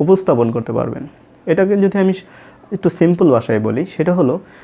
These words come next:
ওয়েবসাইট হলো, যদি মনে করুন আপনার একটি দোকান রয়েছে, সেটা ফিজিক্যালি মানে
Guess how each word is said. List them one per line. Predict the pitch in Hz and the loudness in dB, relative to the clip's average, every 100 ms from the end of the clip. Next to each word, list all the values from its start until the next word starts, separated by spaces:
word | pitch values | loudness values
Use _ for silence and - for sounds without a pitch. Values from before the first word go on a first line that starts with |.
| - | -2
ওয়েবসাইট | 147 175 180 208 202 | 4 4 4 -2 2
হলো, | 220 220 220 - - 139 | 2 4 0 -8 -2 2
যদি | 165 | 4
মনে | 185 175 180 | 4 4 4
করুন | 180 170 139 | 4 4 2
আপনার | - 135 | 2 0
একটি | 135 120 | 2 2
দোকান | 117 139 127 | 2 4 4
রয়েছে, | 107 107 - 127 - - - | 2 0 -4 -10 -12 -20 -6
সেটা | - 143 170 - - - | 0 2 0 -4 -20 -10
ফিজিক্যালি | - 156 175 170 110 107 | 2 4 4 4 2 2
মানে | 139 131 | 0 0